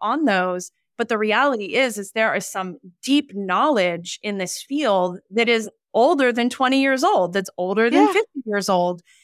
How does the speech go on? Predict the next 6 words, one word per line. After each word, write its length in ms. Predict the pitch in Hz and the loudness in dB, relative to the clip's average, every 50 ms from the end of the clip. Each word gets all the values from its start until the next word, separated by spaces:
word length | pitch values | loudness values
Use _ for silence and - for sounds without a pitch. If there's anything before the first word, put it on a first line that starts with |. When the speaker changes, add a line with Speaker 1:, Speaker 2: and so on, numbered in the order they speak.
| _ _ - | _ _ -12
Speaker 2:
Yeah. 240 | 240 277 330 247 247 | -6 -2 -2 0 0
Speaker 1:
And, 180 | 247 247 247 226 - - _ _ _ _ _ _ _ _ _ _ _ _ _ _ _ _ _ - | 0 -2 -2 -6 -10 -16 _ _ _ _ _ _ _ _ _ _ _ _ _ _ _ _ _ 0
and 120 | 269 269 285 | 2 4 4
it's 160 | 302 294 - | 2 2 0
overwhelming, 800 | - 381 392 403 403 392 294 269 311 381 453 440 381 294 240 | 0 0 2 2 2 2 2 2 0 0 0 0 2 2 2
though. 380 | 196 180 143 - - - - | 2 0 0 -2 -6 -10 -14